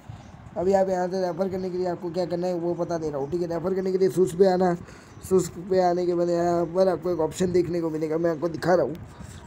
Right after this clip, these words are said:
थोड़ा सा wait करना। थोड़ा सा देखो यहाँ पर, इसको मैंने वो, मैं ना इसको cut कर देता हूँ, ठीक है। मेरे को कोई premium purchase नहीं करना।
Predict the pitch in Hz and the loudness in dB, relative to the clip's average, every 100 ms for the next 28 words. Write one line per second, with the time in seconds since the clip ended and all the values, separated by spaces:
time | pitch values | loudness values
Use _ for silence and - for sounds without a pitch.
0 | - 160 160 160 160 165 175 170 165 185 | -8 -2 0 2 2 2 0 0 0 0
1 | 202 - - - - - - - - - | -2 -6 -20 -20 -20 -20 -20 -20 -20 -20
2 | - - - - - 165 160 156 160 165 | -20 -20 -20 -20 -10 -2 -2 -2 -2 -2
3 | 170 170 165 175 175 190 180 175 170 165 | 2 2 2 0 0 2 2 4 4 2
4 | - - - - - - - - - - | -4 -18 -20 -20 -20 -18 -20 -20 -16 -8
5 | 165 165 170 175 190 196 156 - - - | -4 0 0 2 2 0 -2 -10 -12 -8
6 | 170 175 170 - 160 151 147 147 170 180 | -6 -2 -4 -2 -2 -2 -2 -2 0 0
7 | 180 175 156 180 175 180 180 180 175 170 | -2 -4 -4 -4 -2 -4 -4 -6 -6 -2
8 | 185 165 175 175 190 | 0 0 2 2 2